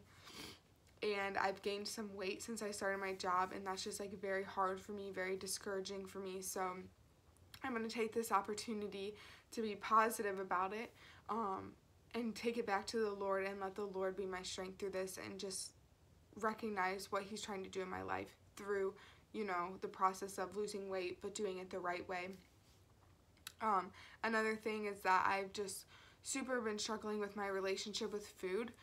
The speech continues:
I was, you know, going through this process of giving up sugar or giving up dairy, or I gave up coffee,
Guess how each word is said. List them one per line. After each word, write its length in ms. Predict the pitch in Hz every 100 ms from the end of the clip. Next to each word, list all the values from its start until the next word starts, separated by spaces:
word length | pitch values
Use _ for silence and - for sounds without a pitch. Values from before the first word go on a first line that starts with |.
| - - - -
I 680 | 190 196 202 196 196 202 - - - - - - - - 220 208
was, 580 | 208 202 190 - - - -
you 160 | 220 214
know, 300 | 196 185 190
going 200 | 190 208
through 140 | 202 220
this 140 | 196
process 440 | - 190 190 202 220
of 120 | 196
giving 280 | 208 202 196
up 140 | 190
sugar 560 | - - 202 185 175 185 - -
or 100 | 190
giving 340 | 190 202 202
up 120 | 202 196
dairy, 460 | - 220 208 185 180
or 180 | 180 196
I 60 | 185
gave 240 | 190 190
up 220 | 196 196
coffee, 600 | - 220 220 220 208 190